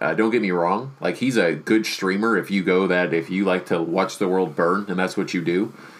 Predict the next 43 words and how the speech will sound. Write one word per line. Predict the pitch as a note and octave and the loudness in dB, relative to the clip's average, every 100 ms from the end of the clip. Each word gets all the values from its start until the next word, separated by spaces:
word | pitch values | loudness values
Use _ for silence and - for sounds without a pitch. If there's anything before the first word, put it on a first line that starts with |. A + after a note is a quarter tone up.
| - - - | -20 -8 0
Um, | G#2+ G2+ F#2 E2 D#2+ - - | 2 2 2 -2 -10 -16 -2
the | A2+ A#2+ | 2 4
only | B2+ G#2+ | 4 4
issue | B2 - F2+ | 4 2 2
is, | E2+ E2 | 0 -2
is | E2 | 0
that | F#2 - | 0 2
that | G#2 - | 0 0
team | G#2+ | 0
will | G#2 | 0
not | F2+ F2 | 0 -2
be | |
good, | G#2 F2 D#2 F2 - _ | -2 -2 -2 -6 -18 _
and | F2+ | 0
they | G2+ | 2
are | G2+ | 2
eventually | F2+ F#2+ - F#2+ | 2 0 0 0
gonna | F2+ F2 | 2 0
wanna | F2+ F2+ | 0 0
look | F2 E2 | -2 -2
at | F#2 | -2
Rosen. | E2+ F2 F2 C#2 - _ _ - | 0 0 -2 -6 -12 _ _ -10
So | - F#2 | -2 0
that's | F2+ F2+ | 2 0
a | G2 | -2
thing. | - G2+ F#2 | 0 0 2
And | F2+ | 4
I | |
remember, | G#2 A2 A2+ G#2+ G2 F2 - - - _ | 4 4 4 4 2 2 -4 -20 -20 _
as | G#2 F#2 | -4 -2
a | |
Cowboys | F#2 C#3 D#3+ G2 E2+ | 4 4 6 2 0
fan, | - D#2+ D#2+ F2+ - - | 0 0 -2 -6 -10 -4
when | F2+ F2 | -2 0
Romo | F#2+ B2+ A2+ F#2 - | 2 4 4 2 2
finally | F#2+ F#2 | 2 2
got | F2 F2 | 2 0
his | E2 | 0
shot, | - D#2+ D2 D2+ - - - _ _ - - | 0 0 -2 -4 -12 -20 -20 _ _ -8 0
um, | E2 E2 D2+ F#2 | 0 0 -2 -2
when | F#2 | 0
that | G#2 | 0
happened, | G#2+ F2+ F#2+ F2+ E2+ | 2 0 0 -2 -4